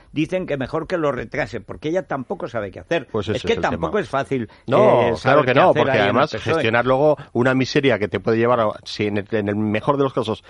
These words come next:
Speaker 2: si se repiten las elecciones, te dejan setenta y cinco escaños,
Speaker 1: Mira,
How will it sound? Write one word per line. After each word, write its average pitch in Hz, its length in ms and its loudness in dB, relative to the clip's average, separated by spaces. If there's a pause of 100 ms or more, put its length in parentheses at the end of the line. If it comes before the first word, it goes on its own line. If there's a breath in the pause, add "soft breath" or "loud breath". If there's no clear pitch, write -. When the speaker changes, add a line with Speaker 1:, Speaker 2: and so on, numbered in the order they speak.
(140 loud breath)
Speaker 2:
si 98 160 -8
se 90 100 -6
repiten 113 320 -4
las 127 160 -2
elecciones, 120 380 -4
te 92 160 -6
dejan 113 260 -4
setenta 117 380 -4
y 120 40 0
cinco 123 220 -6
escaños, 143 460 -6
Speaker 1:
Mira, 107 240 -8